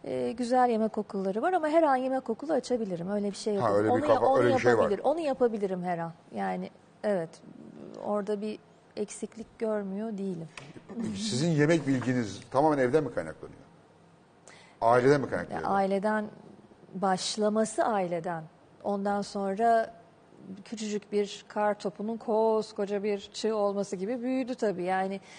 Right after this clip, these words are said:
Speaker 1: şöyle söyleyeyim. <sighs> İtalya'ya gidiyorum, bir yere gidiyorum. Orada bir şefle tanışıyorum. Hemen mutfağa giriyorum. İşte başka bir yere... e, tabii.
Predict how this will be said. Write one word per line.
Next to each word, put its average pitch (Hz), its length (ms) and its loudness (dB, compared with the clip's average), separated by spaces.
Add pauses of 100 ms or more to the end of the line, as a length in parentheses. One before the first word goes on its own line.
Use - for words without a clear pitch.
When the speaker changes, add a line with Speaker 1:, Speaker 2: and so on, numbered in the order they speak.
(260)
Speaker 1:
şöyle 185 480 4
söyleyeyim. 185 560 -2 (1300)
<sighs> - 520 -10
İtalya'ya 185 540 2
gidiyorum, 190 800 2
bir 226 60 2
yere 208 260 6
gidiyorum. 180 500 0
Orada 214 260 4
bir 214 60 -2
şefle 214 360 -2
tanışıyorum. 180 560 -2
Hemen 208 200 2
mutfağa 185 440 -2
giriyorum. 165 500 -4
İşte 196 280 -4
başka 202 400 2
bir 202 60 0
yere... 175 180 0
e, 185 200 -8
tabii. 175 300 -6